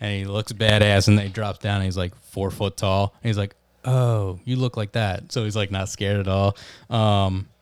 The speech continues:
and then the guy's like, "Why were you honking at me?" <laughs> And all this shit. And Linda's like, "It's jingle bells." Um, so they help him. They, he gets them out, and then Linda gives him,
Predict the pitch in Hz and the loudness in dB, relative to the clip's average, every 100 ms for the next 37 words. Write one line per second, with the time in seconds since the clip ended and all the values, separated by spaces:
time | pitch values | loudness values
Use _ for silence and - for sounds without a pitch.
0 | _ 143 113 110 107 117 117 135 202 233 | _ -2 0 2 4 6 6 6 4 2
1 | 208 202 220 208 175 160 135 127 135 - | 0 0 -2 0 0 0 0 0 -2 4
2 | 175 156 - 139 120 123 113 110 110 110 | 6 6 6 2 0 -4 -2 -2 -2 -6
3 | 127 139 175 196 156 127 117 101 - - | -6 -6 -6 -4 -2 0 0 -2 -6 -12
4 | - - _ _ - 110 107 104 98 95 | -16 -20 _ _ -10 -2 0 0 -2 -6
5 | 92 _ _ _ - 147 143 143 139 131 | -12 _ _ _ -10 0 6 8 8 6
6 | 139 131 131 131 127 135 - _ - 147 | 4 2 -8 -8 -6 -8 -10 _ -2 2
7 | 139 147 139 120 113 113 110 113 117 120 | 4 2 2 0 0 0 -2 -2 -4 -4
8 | 123 113 117 110 117 113 107 | -4 -4 -4 -4 -2 -2 -4